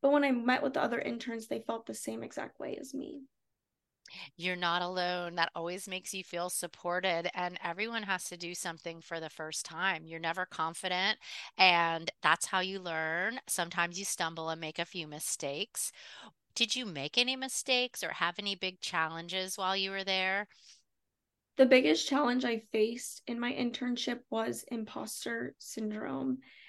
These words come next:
Speaker 1: And the funny thing is, I just recently learned about this term. I didn't know that what I was experiencing had a name.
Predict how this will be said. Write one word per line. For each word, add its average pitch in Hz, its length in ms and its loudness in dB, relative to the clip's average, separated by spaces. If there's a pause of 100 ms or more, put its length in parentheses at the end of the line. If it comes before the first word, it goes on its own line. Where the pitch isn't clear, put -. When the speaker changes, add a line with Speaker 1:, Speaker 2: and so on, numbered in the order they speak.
(100)
Speaker 1:
And 262 80 8
the 262 60 10
funny 285 280 6
thing 247 200 2
is, 233 160 0
I 226 220 0
just 254 300 0
recently 233 520 0
learned 208 260 2
about 240 340 2
this 254 280 0
term. 208 440 0
I 240 80 0
didn't 247 380 2
know 247 460 2 (240)
that 240 100 6
what 240 140 4
I 240 80 2
was 240 160 0
experiencing 226 800 -4
had 226 340 2
a 226 80 -2
name. 220 520 2